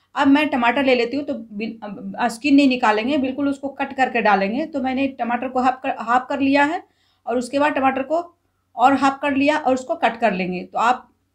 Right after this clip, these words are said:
लंबा भी स्लाइस ले सकते हैं या आप जि-, जितना बड़ा खीरा है आप हाफ डालना चाहते हैं तो हाफ डालिए, तो पूरे डालिए। तो मैंने कट कर लिया है।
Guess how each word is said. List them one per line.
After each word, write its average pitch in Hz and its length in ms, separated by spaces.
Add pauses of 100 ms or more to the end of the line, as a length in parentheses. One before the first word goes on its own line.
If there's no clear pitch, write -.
(240)
लंबा 214 340
भी 294 120
स्लाइस 294 340
ले 285 160
सकते 285 340
हैं 330 200 (380)
या 247 160
आप 285 320
जि-, 285 140
जितना 294 280
बड़ा 277 280 (380)
खीरा 262 220
है 302 360
आप 214 260
हाफ 247 300
डालना 254 260
चाहते 254 260
हैं 254 80
तो 254 60
हाफ 247 180
डालिए, 277 280
तो 269 140
पूरे 208 220
डालिए। 180 240
तो 220 120
मैंने 254 180
कट 247 220
कर 277 120
लिया 277 240
है। 359 180